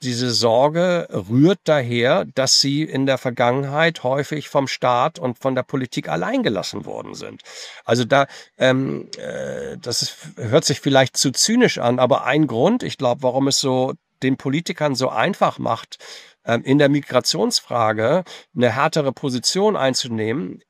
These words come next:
ist, dass sie auch davon ablenkt, wie viele Versäumnisse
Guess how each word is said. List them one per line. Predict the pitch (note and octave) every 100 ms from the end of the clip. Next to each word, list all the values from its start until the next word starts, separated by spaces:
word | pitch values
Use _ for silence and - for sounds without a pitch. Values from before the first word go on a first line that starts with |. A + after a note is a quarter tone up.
| _
ist, | C#3+ F3+ - - - - _ _ -
dass | B2 C#3 -
sie | D#3+
auch | C#3
davon | - C#3+ D3 C#3
ablenkt, | B2+ - C3+ C#3 D#3+ -
wie | B2+ E3+
viele | - D3+
Versäumnisse | D3 C#3+ A#2+ E3 C4+ G3+ - G2